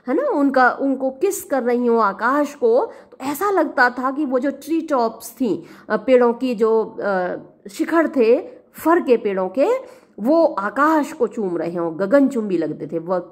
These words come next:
close against the sky, जैसे आकाश को छू रहे हों।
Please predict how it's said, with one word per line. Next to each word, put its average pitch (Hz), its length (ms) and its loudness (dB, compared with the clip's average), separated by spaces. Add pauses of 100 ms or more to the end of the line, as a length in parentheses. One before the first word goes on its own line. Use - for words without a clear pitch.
(120)
close 262 400 4
against 170 460 0
the - 240 -8
sky, 143 300 -8 (320)
जैसे 156 200 -4
आकाश 156 520 -2
को 277 180 0
छू 285 360 -2
रहे 165 300 2
हों। 143 240 -4